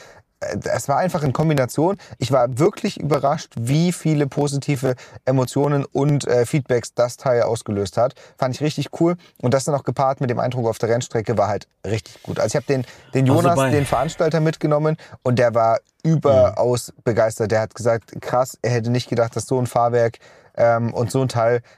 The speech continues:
Speaker 1: da so performt.
Speaker 2: Bei aller Liebe zu Audi.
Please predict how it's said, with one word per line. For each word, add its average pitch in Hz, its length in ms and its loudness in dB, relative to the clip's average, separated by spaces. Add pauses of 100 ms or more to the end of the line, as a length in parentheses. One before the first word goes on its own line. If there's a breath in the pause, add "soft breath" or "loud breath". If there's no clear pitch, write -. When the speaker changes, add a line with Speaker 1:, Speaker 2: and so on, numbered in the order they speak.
Speaker 1:
da 110 240 2
so - 220 -4
performt. - 480 -6 (1120 soft breath)
Speaker 2:
Bei 117 300 0
aller 123 260 0
Liebe 107 280 -2
zu - 260 -10
Audi. 90 440 -6